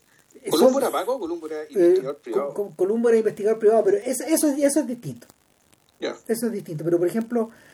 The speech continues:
Speaker 2: Vareta es una, es una, es, es una, es un descuelgue, es un descuelgue que es brillante, porque en el fondo el personaje, él es contracultural.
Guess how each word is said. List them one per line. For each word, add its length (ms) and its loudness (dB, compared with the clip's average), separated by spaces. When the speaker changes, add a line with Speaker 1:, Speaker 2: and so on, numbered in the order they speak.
Speaker 2:
Vareta 500 6
es 80 2
una, 180 0
es 240 0
una, 480 -4
es, 160 -2
es 80 -6
una, 960 -8
es 80 -8
un 180 -8
descuelgue, 560 -2
es 60 -2
un 100 -6
descuelgue 400 -2
que 60 -2
es 100 -6
brillante, 460 -4
porque 240 -8
en 80 -4
el 80 -6
fondo 560 -4
el 140 -6
personaje, 640 -6
él 180 2
es 120 -4
contracultural. 680 -8